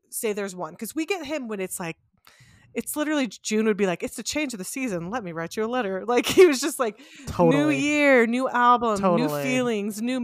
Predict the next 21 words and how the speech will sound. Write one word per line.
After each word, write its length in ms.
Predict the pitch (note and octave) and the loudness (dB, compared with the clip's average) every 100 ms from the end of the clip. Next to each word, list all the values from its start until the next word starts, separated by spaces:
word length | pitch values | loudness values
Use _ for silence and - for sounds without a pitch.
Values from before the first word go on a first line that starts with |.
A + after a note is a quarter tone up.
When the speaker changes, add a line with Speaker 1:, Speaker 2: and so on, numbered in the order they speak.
| A#3+ | -4
Speaker 2:
Yeah. 240 | B3 B3 | -4 -2
Speaker 1:
me," 140 | A3+ G3+ | -2 -2
whatever. 440 | G#3+ A3 G#3 E3+ - - - | 0 0 0 -4 -8 -20 -20
So 320 | - A#3+ A3 - | -8 -4 -4 -2
obviously 840 | G3+ A3+ C#4 C#4+ - G3 E3+ G3 - _ _ | 0 0 -2 -10 -6 -4 -4 -10 -16 _ _
there's 260 | G#3+ G3 - - - - _ | -6 -6 -6 -14 -20 -20 _
dozens 420 | A3 G#3+ G#3+ G#3 | 0 0 -2 -6
of 120 | F#3+ | -6
them 260 | E3+ D#3+ E3+ | -6 -8 -8
for 140 | - F3 | -8 -8
me 100 | E3+ | -8
to 80 | |
choose 240 | D#3 - E3 | -10 -12 -8
from, 160 | F#3+ G3 | -6 -6
and 140 | G3 | -8
there's 140 | F3+ | -8
some 400 | - - A3+ G#3 | -8 -4 0 0
that 80 | G3+ | 0
are 80 | E3+ | -4
so 500 | - - G3 G3 F#3+ | -6 -2 2 2 -2
meaningful. 580 | F#3 F3 F3 - - | -6 -6 -6 -10 -14